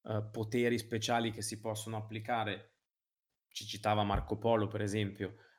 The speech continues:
eh, sembrano forti, ma in realtà è la combo, è la combinazione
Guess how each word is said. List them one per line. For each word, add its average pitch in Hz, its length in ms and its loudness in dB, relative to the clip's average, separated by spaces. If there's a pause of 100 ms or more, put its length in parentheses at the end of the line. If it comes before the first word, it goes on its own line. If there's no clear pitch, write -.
(120)
eh, 107 240 -2
sembrano 139 560 4
forti, 143 580 4
ma 131 120 2
in 123 100 2
realtà 127 640 4
è 120 120 4
la 120 180 2
combo, 135 680 4
è 123 60 0
la 120 120 2
combinazione 120 1160 -2